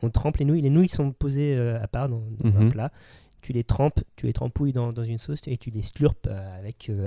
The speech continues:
Speaker 1: appétit. Donc, euh, un goût noisette. Enfin, je sais pas ce que t'en as pensé, toi. Euh, quel, quel goût tu retiens du sarrasin, de la, de,
Speaker 2: Bah,
Speaker 1: du soba ?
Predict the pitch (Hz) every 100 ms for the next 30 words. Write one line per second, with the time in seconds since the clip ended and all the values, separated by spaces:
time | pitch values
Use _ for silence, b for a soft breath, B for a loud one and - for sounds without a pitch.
0 | - - 131 - 123 B B B B -
1 | 156 170 165 151 151 151 143 147 151 160
2 | 160 - 202 220 165 151 143 - 147 147
3 | 151 143 139 - - 180 - 156 160 139
4 | 131 131 131 127 127 123 - 135 135 151
5 | 147 - 143 143 143 139 - 127 127 131
6 | 131 127 120 117 120 117 123 127 127 127
7 | 131